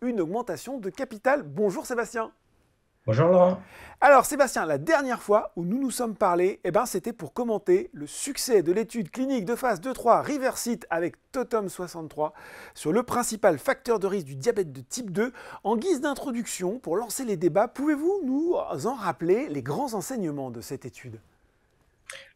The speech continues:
Speaker 2: Oui, euh, merci Laurent. Donc, c'est une étude qui a inclus plus de six cents patients, euh, prédiabétiques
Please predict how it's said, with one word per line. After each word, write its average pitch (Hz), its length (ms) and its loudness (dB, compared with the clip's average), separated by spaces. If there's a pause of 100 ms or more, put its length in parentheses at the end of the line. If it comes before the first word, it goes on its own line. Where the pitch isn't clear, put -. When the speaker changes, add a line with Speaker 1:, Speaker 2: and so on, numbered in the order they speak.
(200)
Speaker 2:
Oui, 156 260 6
euh, 123 440 6
merci 131 320 2
Laurent. 135 220 6
Donc, 180 140 0
c'est - 140 -4
une 147 140 0
étude 151 320 -6
qui - 120 0
a 131 80 6
inclus 131 300 0
plus 147 120 -4
de 131 120 4
six 127 200 -2
cents 175 200 -2
patients, 147 560 0
euh, 123 80 6
prédiabétiques 143 880 -2